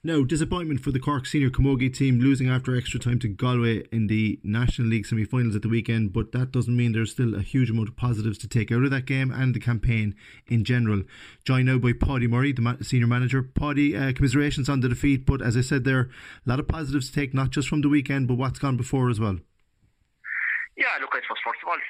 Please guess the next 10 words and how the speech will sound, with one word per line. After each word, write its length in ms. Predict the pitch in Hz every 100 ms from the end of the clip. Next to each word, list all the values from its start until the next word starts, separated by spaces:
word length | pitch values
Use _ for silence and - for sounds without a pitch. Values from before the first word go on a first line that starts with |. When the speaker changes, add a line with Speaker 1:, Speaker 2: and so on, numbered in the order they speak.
| -
Speaker 2:
disappoint-, 380 | 123 123 123 - -
disappointed 580 | 110 - 123 117 135 123 _ -
to, 300 | 131 127 123 -
uh, 1200 | 120 113 113 113 110 104 - - _ _ _ -
lose, 340 | 113 123 143 143 - -
uh, 360 | 135 139 127 131
against 240 | 139 135 -
Galway, 420 | 143 143 143 143 - - - - -
particularly 500 | - 113 143 147 139
in 380 | 135 131 123 117